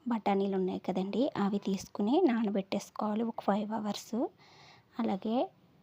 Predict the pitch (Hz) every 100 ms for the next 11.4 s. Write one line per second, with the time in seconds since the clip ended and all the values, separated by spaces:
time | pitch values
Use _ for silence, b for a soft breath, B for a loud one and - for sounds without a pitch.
0 | _ - 220 202 - - 220 - 214 208
1 | 240 320 - 269 226 196 196 208 208 -
2 | - 196 196 202 - - 208 208 208 269
3 | 381 - 254 233 220 208 226 240 311 415
4 | - - - 233 214 233 247 190 190 -
5 | - 214 220 208 185 208 214 233 320 370
6 | B B B B _ - 196 208 214 247
7 | - 196 185 190 208 233 208 220 220 202
8 | - - - 359 - 240 220 214 196 220
9 | - 196 196 233 269 427 B B B B
10 | - 208 208 214 - - 214 226 - 202
11 | 190 208 214 254